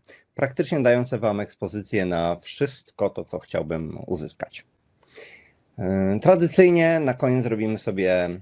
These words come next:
małą sesję pytań i odpowiedzi. Małą dlatego, że wiem, że oprogramowanie, z którego korzystamy,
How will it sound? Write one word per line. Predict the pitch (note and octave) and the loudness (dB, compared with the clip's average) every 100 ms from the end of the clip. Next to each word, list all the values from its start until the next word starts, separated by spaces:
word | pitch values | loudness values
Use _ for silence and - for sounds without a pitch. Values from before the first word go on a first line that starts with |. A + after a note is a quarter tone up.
| - | -12
małą | G2 F#2 F#2 | -4 -2 -2
sesję | - - - | -8 -10 -12
pytań | - F#2 | -8 -8
i | |
odpowiedzi. | D#2+ - F2 D#2+ G2+ E3 - _ _ - | -8 -10 -12 -8 -8 -8 -10 _ _ -12
Małą | C3 C#3 C#3 A#2 | -2 2 2 2
dlatego, | A2 A#2 G#2+ | 0 0 -6
że | G#2 G2+ | -4 -4
wiem, | G#2 G#2 | -4 -4
że | F#2 F#2 F2+ | 0 2 2
oprogramowanie, | - G2 G#2+ B2 D3+ B2 E2+ | 0 -4 -2 -2 0 -2 -6
z | |
którego | - F2+ F2 | -8 -8 -8
korzystamy, | F#2 F2+ - E2 | -8 -10 -10 -8